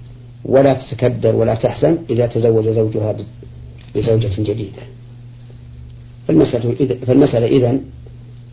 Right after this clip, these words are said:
مبنية على العادة. إذا كان البلد لا يعتاد فيه الرجال التعدد، صعب على المرأة أن يتعد-، أن تتعدد الزوجات، وإذا كان من عادتهم التعدد سهل عليها. فنقول،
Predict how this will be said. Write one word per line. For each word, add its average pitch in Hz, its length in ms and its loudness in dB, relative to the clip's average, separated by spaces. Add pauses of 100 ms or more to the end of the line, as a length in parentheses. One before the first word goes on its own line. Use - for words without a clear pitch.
(380)
مبنية 151 360 2
على 120 160 0
العادة. 113 320 -2 (1300)
إذا 131 200 4
كان 143 240 4
البلد 127 360 4
لا 120 100 2
يعتاد 113 360 -2
فيه 110 320 -2 (220)
الرجال 117 300 2
التعدد، 131 520 2 (1080)
صعب 151 320 4
على 120 180 2
المرأة 117 340 2 (720)
أن 110 140 2
يتعد-، 107 520 -2
أن 110 80 4
تتعدد 113 420 2
الزوجات، 110 420 2 (1500)
وإذا 143 260 8
كان 135 180 4
من 123 160 6
عادتهم 113 380 4
التعدد 127 460 -2
سهل 120 280 2
عليها. 98 300 -6 (1300)
فنقول، 135 500 4